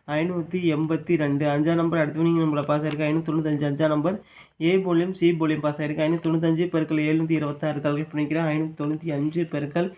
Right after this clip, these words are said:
எழுநூத்தி இருபத்தி ஆறு. அதை கால்குலேட் பண்ணோம்னா, நானூத்தி முப்பத்தொன்னு, தொள்ளாயிரத்தி எழுபது. இதுல கடைசியில இருக்க நம்பர் தொள்ளாயிரத்தி எழுபது நோட் பண்ணிக்கிறோம். தொள்ளாயிரத்தி எழுபது. ஜீரோ பார்த்தோம்னா, அடுத்த வின்னிங் நம்பர்ல பாஸ் ஆயிருக்கு.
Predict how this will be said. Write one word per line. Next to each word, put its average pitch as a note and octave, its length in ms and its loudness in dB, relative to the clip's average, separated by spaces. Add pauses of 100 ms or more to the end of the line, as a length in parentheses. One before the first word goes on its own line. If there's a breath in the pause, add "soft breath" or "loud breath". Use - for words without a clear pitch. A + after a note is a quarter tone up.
(280 loud breath)
எழுநூத்தி E3 340 0
இருபத்தி D#3 440 -4
ஆறு. C#3 200 0
அதை C3+ 120 -4
கால்குலேட் D#3 440 -6
பண்ணோம்னா, D3 540 -2 (320)
நானூத்தி E3 440 0
முப்பத்தொன்னு, E3 420 -2
தொள்ளாயிரத்தி D3+ 360 0
எழுபது. C#3+ 500 0 (340 loud breath)
இதுல D#3+ 40 0
கடைசியில D3+ 460 -2
இருக்க F3+ 240 2
நம்பர் D#3 260 2
தொள்ளாயிரத்தி D3+ 300 0
எழுபது D3 320 0
நோட் C#3+ 280 -2
பண்ணிக்கிறோம். E3 360 0 (120)
தொள்ளாயிரத்தி D3 640 -4
எழுபது. C#3+ 540 0
ஜீரோ D3+ 40 2
பார்த்தோம்னா, D#3 500 2
அடுத்த D#3 280 0
வின்னிங் E3 260 2
நம்பர்ல C#3 260 0
பாஸ் C#3+ 200 -2
ஆயிருக்கு. D3+ 400 -2